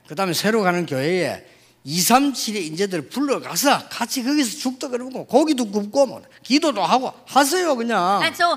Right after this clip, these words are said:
Speaker 2: in your church, in our churches where we're going to relocate, we have to call the people of two hundred thirty-seven nations and really stay with them there,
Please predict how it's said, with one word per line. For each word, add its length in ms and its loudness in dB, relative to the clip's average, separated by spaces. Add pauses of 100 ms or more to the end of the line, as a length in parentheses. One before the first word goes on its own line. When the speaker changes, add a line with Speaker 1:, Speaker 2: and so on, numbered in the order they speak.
(100)
Speaker 2:
in 160 -6
your 200 2
church, 200 -2
in 80 -4
our 240 4
churches 320 0
where 80 0
we're 80 -6
going 160 -4
to 160 -8
relocate, 400 -2
we 80 -2
have 80 2
to 80 -12
call 320 2
the 80 -12
people 240 0
of 80 -4
two 80 -10
hundred 160 -8
thirty-seven 160 -10
nations 400 -6
and 160 -6
really 160 -8
stay 320 -4
with 80 -6
them 160 -6
there, 200 -4